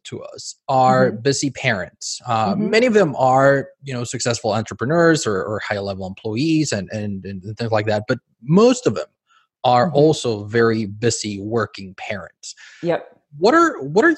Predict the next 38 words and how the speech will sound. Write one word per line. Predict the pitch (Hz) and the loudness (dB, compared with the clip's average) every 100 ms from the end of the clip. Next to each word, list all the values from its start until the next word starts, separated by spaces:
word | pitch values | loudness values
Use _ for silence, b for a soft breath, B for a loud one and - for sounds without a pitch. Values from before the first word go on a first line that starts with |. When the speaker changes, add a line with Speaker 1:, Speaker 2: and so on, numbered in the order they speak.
| - | -4
Speaker 1:
your | 156 180 180 - - | -2 2 2 -2 -4
kinda, | 190 185 | 0 2
like, | 170 156 _ _ _ _ _ _ | 0 -2 _ _ _ _ _ _
top | - 165 - _ _ | 0 0 0 _ _
few | - 160 156 | 2 4 4
recommendations, | 139 131 131 139 120 113 120 - 110 98 - | 4 0 0 -2 -2 0 0 -2 -4 -6 -4
or, | 104 131 85 - - | -4 -4 -8 -12 -16
or | 127 | -8
before | 147 196 311 247 | -2 0 4 4
we | 160 | 4
get | 156 | 2
to | 160 | 2
recommendations, | 131 123 123 107 104 107 | 0 0 0 -2 -4 -4
actually, | 101 - 85 B B B - | -4 -6 -10 B B B -14
what | 139 143 196 | -2 2 4
are | 233 | 4
your | 226 208 | 2 0
top | - 170 160 - - | 2 0 0 -4 -6
challenges | - 143 139 117 101 101 101 | 0 4 4 2 0 -2 -2
that | 101 95 | -4 -4
you | 107 107 | -6 -4
normally | 110 113 120 113 107 | 0 2 2 2 2
see | - - 107 101 92 | 0 -2 -2 -4 -4
with, | 104 101 95 - | -4 -2 -4 -6
uh, | 76 98 92 104 | -6 -4 -6 -2
busy | 104 - 95 | -2 -2 -6
parents? | - 95 80 - - 113 113 - _ - | -10 -10 -10 -12 -12 -12 -16 -20 _ 0
What | 175 | 4
do | 208 | 4
you | |
think | 190 180 | 4 2
Speaker 2:
Yeah. | 147 | 2
Speaker 1:
they | 139 | 0
get | 117 | -2
stuck | - 113 - | -6 -6 -6
with | - | -10
the | - | -10
most? | 101 - - | -14 -16 -20